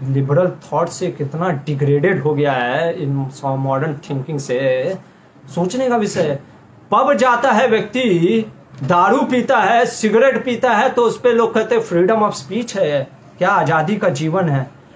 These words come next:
उनसे कोई प्रश्न नहीं करता है कि भाई, तुमको इसमें आनंद आ रहा है। हो सकता है जो भाई तपस्या में उसको आनंद आ रहा है, एकादशी, वो भगवान का व्रत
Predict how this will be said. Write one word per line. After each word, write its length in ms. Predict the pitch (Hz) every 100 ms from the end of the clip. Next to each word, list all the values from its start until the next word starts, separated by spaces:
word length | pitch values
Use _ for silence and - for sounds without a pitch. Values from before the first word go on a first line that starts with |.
| -
उनसे 360 | 180 208 202 302
कोई 160 | 277 269
प्रश्न 400 | - 254 233 233
नहीं 180 | 233
करता 300 | 220 226 185
है 80 | 220
कि 80 | 220
भाई, 180 | 185 196
तुमको 520 | 196 185 175 226 220
इसमें 260 | 220 196 214
आनंद 360 | 170 202 196
आ 120 | 160
रहा 180 | 143 131
है। 560 | 127 139 156 131 156 180 - - -
हो 140 | 190
सकता 280 | 240 233 262
है 60 | 240
जो 200 | 196 226
भाई 200 | 175 208
तपस्या 560 | - 208 202 - 233
में 180 | 214 220
उसको 380 | 220 190 - 240
आनंद 500 | 240 180 185 226 220
आ 120 | 202
रहा 120 | 196
है, 420 | 196 190 202 202 185
एकादशी, 540 | 185 175 175 175 208
वो 140 | 185
भगवान 460 | 185 175 160 180 185
का 120 | 190
व्रत 320 | 156 165 170